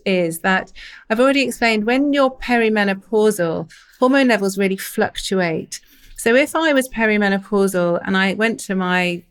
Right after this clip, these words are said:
doctor or nurse and had a blood test at three in the afternoon,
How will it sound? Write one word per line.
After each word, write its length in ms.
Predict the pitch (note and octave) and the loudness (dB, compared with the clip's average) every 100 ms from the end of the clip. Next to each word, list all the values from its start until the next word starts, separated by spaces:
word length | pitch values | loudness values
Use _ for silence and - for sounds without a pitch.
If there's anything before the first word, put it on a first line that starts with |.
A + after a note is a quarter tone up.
| _ | _
doctor 420 | - F3+ - F3+ F3 | -4 -4 -2 -2 0
or 140 | E3+ | 0
nurse 400 | F#3 F#3+ F#3+ - | 0 2 0 -2
and 100 | F3 | -6
had 160 | F3+ A#3+ | -2 0
a 60 | |
blood 260 | A#3+ G3 G3 | 0 0 -2
test 300 | F3+ E3+ - | -6 -10 -10
at 100 | - _ - | -16 _ -20
three 260 | - G#3+ G#3+ | -4 0 2
in 100 | F#3+ | 0
the 80 | |
afternoon, 720 | F3+ F3 - F3+ F3+ E3 D#3+ | 0 -4 -4 -2 -2 -2 -4